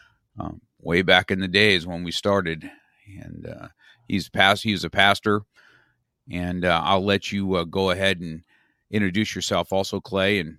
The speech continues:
talk about your family, your boys, married now, and, and your wife. And I'll, with no further ado, Mister Pearson, go ahead and introduce yourself.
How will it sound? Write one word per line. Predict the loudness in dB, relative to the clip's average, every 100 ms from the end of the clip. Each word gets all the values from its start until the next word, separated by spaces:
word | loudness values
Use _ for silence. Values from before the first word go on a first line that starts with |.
| _
talk | -2 -2
about | -2 -6
your | -6
family, | -4 -4 -4 -6 -10 _
your | -14
boys, | -8 -4 -2 -2 -6 -18 _
married | -6 -4 -2
now, | -2 -4 -2 -4
and, | -6 -10 -18 _ _ _ -16
and | -10
your | -6
wife. | -2 0 0 -2 _ _ _ _ _ _
And | -18 -14 -14 -12
I'll, | -12 -14 _
with | -16 -10
no | -10
further | -8 -8 -6 -6
ado, | -6 -6 -6 -14 _
Mister | -18 -18
Pearson, | -6 -4 -4 -6 -10 -14 _ _ _ _ _ _
go | -6
ahead | -4 -4
and |
introduce | -4 -6 -8 -8
yourself. | -8 -8 -10 -14